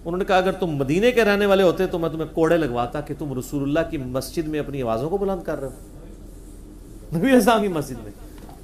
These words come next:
हालांकि नबी इस्लाम की कब्र मुबारक तो मस्जिद में नहीं है। ये तो उमर बिन अब्दुल अजीज के दौर में, बाद में आके मज-, मेन तो सी वैसे वलीद बिन अब्दुल मलिक के दौर में, वरना हुजरा आयशा जो है मस्जिद नबी के बिल्कुल adjacent था।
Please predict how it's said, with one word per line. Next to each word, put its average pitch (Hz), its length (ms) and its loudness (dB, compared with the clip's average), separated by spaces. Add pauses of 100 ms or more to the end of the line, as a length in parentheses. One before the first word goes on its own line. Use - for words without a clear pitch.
(120)
हालांकि 202 460 4
नबी 196 180 0
इस्लाम 214 400 0
की 208 100 -12
कब्र 202 220 -2
मुबारक 208 260 2
तो 208 60 -4
मस्जिद 185 260 -2
में 196 120 -2
नहीं 247 120 -6
है। 208 180 -6 (580)
ये 175 60 -4
तो 196 120 0
उमर 196 160 0
बिन 202 80 4
अब्दुल 185 200 0
अजीज 190 200 -2
के 202 120 0
दौर 160 200 4
में, 156 160 -2
बाद 147 200 4
में 139 380 -4 (380)
आके 117 380 -4 (640)
मज-, 127 260 -6
मेन 143 220 0
तो 151 100 -6
सी 165 220 -4
वैसे 143 280 -2
वलीद 139 260 -2
बिन 147 100 -2
अब्दुल 139 200 -4
मलिक 139 200 0
के 147 80 -6
दौर 123 180 -4
में, 147 160 -10 (340)
वरना 151 260 0
हुजरा 165 400 4
आयशा 165 220 2
जो 180 160 0
है 170 60 -4
मस्जिद 160 260 -2
नबी 151 160 -4
के 175 100 -4
बिल्कुल 175 280 -2
adjacent 143 480 -2
था। - 180 -14